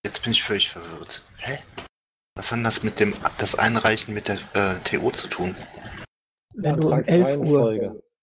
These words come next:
Speaker 2: wenn du um elf Uhr einen Antrag aufmachen willst, also anfängst zu schreiben, dann hat der die, die Nummer eins.
Speaker 1: Mhm.
Speaker 2: Nach drei Stunden speicherst du den ab, dann hat der immer noch die Nummer eins.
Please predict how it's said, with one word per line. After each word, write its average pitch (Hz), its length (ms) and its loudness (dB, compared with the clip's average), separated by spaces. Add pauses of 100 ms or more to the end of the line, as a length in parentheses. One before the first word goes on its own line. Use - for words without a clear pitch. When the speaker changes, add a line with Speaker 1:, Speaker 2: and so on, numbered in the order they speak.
(320)
Speaker 2:
wenn 156 180 2
du 170 120 8
um 175 120 4
elf 190 320 4
Uhr 180 100 0
einen 165 120 0
Antrag 165 460 0
aufmachen 135 560 0
willst, 127 380 0
also 131 220 0
anfängst 160 580 0
zu - 100 -10
schreiben, 123 540 0 (680)
dann 151 180 4
hat 175 160 2
der 165 100 6
die, 160 240 0
die 160 140 2
Nummer 156 320 4
eins. 123 500 0 (420)
Speaker 1:
Mhm. 160 260 6
Speaker 2:
Nach 175 160 6
drei 190 360 4
Stunden 208 460 2
speicherst 175 520 2
du 190 40 2
den 175 160 4
ab, - 160 2
dann 131 160 2
hat 151 140 0
der 185 100 6
immer 190 160 8
noch 131 160 4
die 135 100 -2
Nummer 131 380 4
eins. 120 440 0